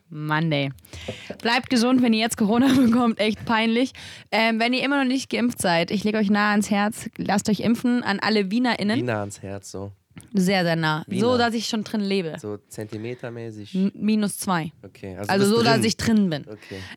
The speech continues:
Speaker 1: Ähm, wenn ihr aus Wien kommt und immer noch damit hadert, ihr könnt euch mittlerweile auch in den Schnupfenboxen impfen lassen,
Speaker 2: Mhm.
Speaker 1: die ja gefühlt in jeder Straße sind. Macht's einfach, Leute.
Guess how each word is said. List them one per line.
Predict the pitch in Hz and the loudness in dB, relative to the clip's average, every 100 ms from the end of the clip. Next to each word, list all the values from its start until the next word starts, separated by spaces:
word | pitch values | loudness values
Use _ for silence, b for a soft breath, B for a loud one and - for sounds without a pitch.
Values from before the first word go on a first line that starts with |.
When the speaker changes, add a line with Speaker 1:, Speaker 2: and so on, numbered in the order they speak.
| - | 0
Speaker 1:
Ähm, | 214 214 220 226 202 - | 2 4 4 2 0 -4
wenn | 226 226 214 | 0 2 2
ihr | 233 214 | 2 2
aus | 220 | 2
Wien | 226 269 277 | 4 4 4
kommt | - 233 240 240 - - | 2 4 4 4 0 -2
und | 190 196 196 190 | 0 2 2 0
immer | - 214 | -2 0
noch | 202 | 0
damit | 208 202 185 202 | 2 0 0 0
hadert, | 208 220 220 | 0 0 -2
ihr | - | -6
könnt | - 220 | -2 -2
euch | 202 | -2
mittlerweile | 208 196 196 196 | 0 2 2 2
auch | 208 | 2
in | 196 | 2
den | 190 | 4
Schnupfenboxen | - 240 - 190 175 160 - 185 | 2 0 2 2 2 -2 -2 0
impfen | 156 165 175 | 0 0 2
lassen, | 160 170 208 240 B B B | 2 2 2 0 B B B
Speaker 2:
Mhm. | 151 | -2
Speaker 1:
die | |
ja | 190 | 0
gefühlt | 180 - 196 | 0 -2 0
in | 196 | 0
jeder | 185 185 | 0 0
Straße | - 180 190 190 | 0 0 2 0
sind. | 190 185 B B | -2 -2 B B
Macht's | 180 196 - | -4 -4 -2
einfach, | 185 185 190 170 | 0 2 2 2
Leute. | 180 185 202 240 | 2 0 0 0